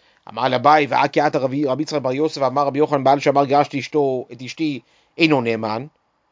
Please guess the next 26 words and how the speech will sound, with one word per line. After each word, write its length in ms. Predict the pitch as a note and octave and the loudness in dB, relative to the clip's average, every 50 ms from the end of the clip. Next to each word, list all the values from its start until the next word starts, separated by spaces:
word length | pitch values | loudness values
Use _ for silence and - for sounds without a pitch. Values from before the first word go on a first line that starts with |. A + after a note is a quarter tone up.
| _ _ _ _ _ _ _ _ _ _ _ _ _ _ _ _ _ _ _ _ - | _ _ _ _ _ _ _ _ _ _ _ _ _ _ _ _ _ _ _ _ -4
אבל 140 | G#2+ A2 | -2 0
אמר 220 | A2 G#2 - D3+ F3 | 2 4 4 4 6
לי, 100 | D#3+ C#3 | 4 4
"לאו 120 | C#3 C#3 D3+ | 4 4 4
מי 340 | D3+ D#3+ D#3+ D3+ D3 D3 C#3 C3+ | 2 2 2 2 2 2 0 0
לא 120 | C#3+ C3+ | -2 -4
שנינו, 320 | - C#3+ A#2+ C#3+ F#3 F#3 | -4 -6 -6 -6 -4 -4
הרי 160 | D3+ C3 C3 B2 | -4 -6 -6 -6
כבר 140 | D3 D3 | -6 -6
תירצנו 360 | C#3 - D#3 F#3+ A3+ - - C4+ | -6 -4 -4 -4 -4 -4 -4 -4
את 60 | C4 | -4
הסתירה, 400 | A3 - - E3+ C#3+ B2 A#2 A#2 | -2 0 0 0 2 2 2 0
כאן 200 | - D3 D3+ E3+ | 2 0 2 2
למפרע, 360 | E3+ E3 C#3+ - B2 A2+ A2+ | 2 0 -2 -2 -4 -6 -4
כאן 180 | - - C3 D3+ | -2 -2 -2 0
לאבא." 360 | D#3+ F3 G3 G#3 F#3+ G2+ F2+ - _ _ _ _ _ _ _ _ _ _ - - | 2 2 2 2 0 -2 -2 -4 _ _ _ _ _ _ _ _ _ _ -10 -4
אומרת 160 | B2+ D#3 D#3+ | -2 0 2
גם, 100 | D#3+ C#3+ | 2 2
"והשינוי 480 | - - - - D3 C3+ D#3 F#3+ F#3+ | 0 0 -2 -2 -2 0 2 4 4
איני 180 | D#3+ C3+ D3+ E3 | 4 6 4 2
קום 160 | D#3+ E3+ D3 | 0 -2 -4
ונסמוך, 380 | C3 B2 - - A#3+ B3 - D3 | -4 -6 -6 -4 -4 -2 -2 -4
אנחנו 220 | B2+ A#2+ A#2+ C3 | -6 -10 -10 -12
נסמוך 400 | B2 B2+ - D3 D#3+ F3 E3 - C#3 | -12 -12 -10 -8 -8 -8 -8 -6 -4
ועל, 440 | C#3 C3+ B2+ A#2+ A#2 A#2 A#2+ A#2 F#2 | -2 0 0 0 0 -2 -4 -4 -2
על, 280 | G#2 A#2 A#2 A2+ G#2+ | -2 -2 -2 -2 -4